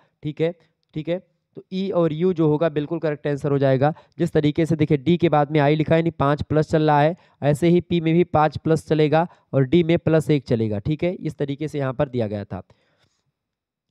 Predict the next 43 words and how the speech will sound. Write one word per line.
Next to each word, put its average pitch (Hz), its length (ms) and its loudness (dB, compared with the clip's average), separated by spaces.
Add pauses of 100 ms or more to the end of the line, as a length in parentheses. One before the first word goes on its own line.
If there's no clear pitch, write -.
(200)
आगे 160 240 2
देखें, 175 220 0
समस्या 160 440 0
आकृतियाँ 165 400 -2
कुछ 165 140 0
दी 156 160 0
गई 160 180 2
हैं, 160 100 0
जैसे 156 260 -4
कि 165 120 -8
यहाँ 151 220 2
पर 151 180 0
समस्या 143 400 0
आकृति 147 360 0
दी 143 120 4
गई 143 160 4
है, 160 160 2 (280)
यहाँ 156 240 2
पर 170 100 2
च-, - 180 -12
जो 151 240 2
है 156 220 4 (160)
आपको 143 340 0
चार 151 260 2
भुजाएं 151 320 4
दी 151 120 4
गई 147 200 4
हैं, 147 160 4 (260)
ठीक 151 160 -6
है, 156 140 -4 (260)
यहाँ 156 200 0
पर 165 140 0
भी 160 140 0
आपको 156 280 0
चार 151 220 0
भुजाएं 143 260 -2
कुछ 160 200 -10
इस 165 120 -6
तरीके 147 300 -2
से 147 120 -2
दी 147 140 -2
गई 147 180 2
हैं। 151 160 2